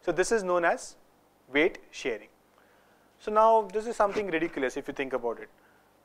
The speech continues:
Now how many weights do I have in layer one? Four weights, that's all. That looks too less, right? It would lead to dash fitting,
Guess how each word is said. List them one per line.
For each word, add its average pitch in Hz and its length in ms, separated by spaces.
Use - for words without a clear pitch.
Now 185 140
how 196 160
many 226 220
weights 208 240
do 202 140
I 190 60
have 175 280
in 175 160
layer 156 240
one? 151 220
Four 190 220
weights, - 400
that's 139 220
all. 147 160
That - 260
looks - 260
too 226 200
less, 151 320
right? 165 200
It 160 140
would 156 240
lead 175 180
to 196 240
dash 151 300
fitting, 120 300